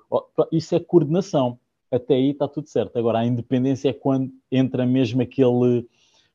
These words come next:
quando, quando entra mesmo aquele desafio de vais ter que segurar esta frase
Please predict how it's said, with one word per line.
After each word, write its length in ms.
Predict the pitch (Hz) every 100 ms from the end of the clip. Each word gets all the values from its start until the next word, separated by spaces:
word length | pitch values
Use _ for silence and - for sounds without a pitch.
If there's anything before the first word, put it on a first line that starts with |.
| _
quando, 680 | 135 123 120 120 120 117 113
quando 1080 | 127 117 117 110 117 113 113 110 107 104 101 - _ _ _ _ _
entra 260 | 131 127 120
mesmo 220 | 127 131
aquele 300 | - 139 117
desafio 840 | 123 117 92 127 - - 131 135
de 340 | 113 131 127 - _ _
vais 320 | 104 117 110 -
ter 160 | 135
que 100 | -
segurar 560 | - 127 135 131 117 - _ _ _ _ _ -
esta 320 | 139 - 131
frase 640 | - 131 123 113 92 -